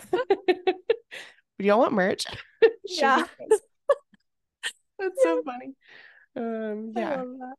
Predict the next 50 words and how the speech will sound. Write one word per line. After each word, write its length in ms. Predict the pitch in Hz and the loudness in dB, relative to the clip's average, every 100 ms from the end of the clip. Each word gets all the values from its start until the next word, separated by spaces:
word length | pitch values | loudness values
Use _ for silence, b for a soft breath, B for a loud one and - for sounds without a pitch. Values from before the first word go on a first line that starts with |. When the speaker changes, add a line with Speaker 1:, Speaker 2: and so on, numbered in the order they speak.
| _ | _
Speaker 2:
I'm 80 | 254 | -10
Speaker 1:
Trying 60 | 247 | -8
to 60 | |
Speaker 2:
for 180 | 254 233 | -8 -8
Speaker 1:
think 160 | 233 226 | -8 -12
Speaker 2:
it. 40 | |
Speaker 1:
if 80 | - | -14
there 100 | 220 | -12
were 120 | - | -12
other, 220 | - 190 - | -10 -10 -4
oh, 180 | 214 - - _ _ b b b - | -2 -2 -8 _ _ b b b -14
I 100 | 196 | -10
think 220 | 233 247 - | -8 -8 -8
another 280 | 214 190 196 | -6 -6 -6
thought 120 | 190 | -6
I 140 | 175 | -8
just 200 | 180 180 | -8 -12
had 200 | 180 175 | -12 -10
is 140 | 175 170 | -10 -10
basically 640 | 175 185 - 175 160 - _ _ _ _ _ _ _ _ _ - | -8 -10 -10 -10 -10 -14 _ _ _ _ _ _ _ _ _ -12
whether 300 | 185 190 196 | -6 -6 -4
you 180 | 202 190 | -6 -4
live 180 | 185 | -4
a 80 | 196 | -6
rich 380 | 175 165 - - | -6 -8 -8 -8
life 260 | - 180 - | -8 -8 -8
or 100 | 170 | -10
a 60 | |
poor 280 | 170 - 165 | -10 -12 -10
life 240 | 165 170 - | -10 -12 -14
is 200 | 185 - - | -16 -16 -18
completely 640 | - 180 - 175 - 175 | -14 -14 -12 -12 -10 -10
up 300 | - - - _ | -10 -12 -14 _
to 140 | - 180 | -16 -12
you. 460 | 175 170 165 170 170 _ _ | -10 -10 -10 -10 -14 _ _
It 140 | 190 | -12
really 320 | 180 175 170 175 | -8 -8 -10 -12
is. 280 | 170 - - _ _ _ | -14 -16 -20 _ _ _
And 100 | 190 175 | -14 -12
we've 160 | 170 | -12
said 240 | - 175 175 | -10 -10 -8
that, 220 | 170 - - | -10 -12 -16
but 200 | 180 - | -14 -12
just 200 | 180 - | -12 -12
to 80 | 175 | -10
reiterate 420 | 170 170 170 170 | -10 -8 -8 -10
it 100 | - | -10
in 200 | 170 165 | -12 -12
simpler 480 | - 170 - 175 175 | -12 -12 -10 -10 -10
terms, 480 | - 170 170 170 - | -10 -8 -8 -10 -14